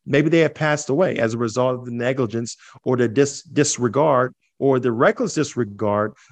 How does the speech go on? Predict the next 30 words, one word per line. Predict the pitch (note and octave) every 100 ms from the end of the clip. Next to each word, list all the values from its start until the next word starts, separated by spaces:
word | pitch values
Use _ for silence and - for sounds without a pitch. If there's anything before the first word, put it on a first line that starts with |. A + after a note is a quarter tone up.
| _
of | B2+
a | B2
medical | B2 C3 C#3
professional. | - B2 C3 B2 - - - _ _ _ _
That's | C3 F3 F3
when | C#3+ C#3+
you | C3
want | C#3 C3+
to | B2+
contact | - C3 A#2+ B2 A#2 A2+
an | A2
attorney | G2+ C3+ B2+ G#2
because | G2+ G#2 A2+ -
things | - C#3+ D3
disappear | B2 D3 - - B2+ B2 A2+ A2 _ _ -
very, | G#2+ C#3 C3+
very | B2+ B2
quickly. | B2+ A#2+ - A2+ - _ _ _ -
People | E3 D3
get | D3 E3
transferred | - D#3 D3 - D3+ C#3
to | C3+
a |
different | B2 B2+ B2
hospital. | C3 A2+ - - D#3 G3+ _ _ _ _ _ -
Nurses | A#2+ D3+ D#3+ - A2+ -
and | A2
assistants | A2 - E3 - - G#2
and | A2+ A2
orderlies, | D3+ D#3 C3 G#2 G2+